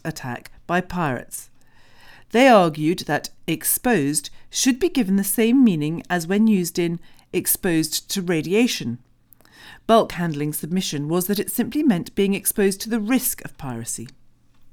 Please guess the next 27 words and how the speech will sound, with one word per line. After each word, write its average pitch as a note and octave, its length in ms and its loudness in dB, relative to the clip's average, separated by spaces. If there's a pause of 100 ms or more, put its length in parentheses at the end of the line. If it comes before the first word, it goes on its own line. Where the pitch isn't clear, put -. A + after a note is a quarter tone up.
(840)
The C#4+ 80 2
judge F#4 320 4
held B3 300 2
that G#3 160 -8
the G3 120 -4
words F#3+ 480 0
"exposed - 920 -2
to F3 100 -6
war A3 280 -2
risks" - 440 -4
in D#3 160 -8
subclause F#3+ 580 -4
two C#4+ 240 0
of E3+ 80 0
the E3 80 -6
Con E3+ 260 -4
Wartime F3 440 -2
nineteen E3 340 -4
ninety-three D#3+ 640 -4 (400)
properly C4 420 2
referred D3 500 0
to - 180 -8
a - 20 -4
situation E3+ 640 -4
which - 200 -6
was G3 80 -2
dangerous. D3+ 640 -2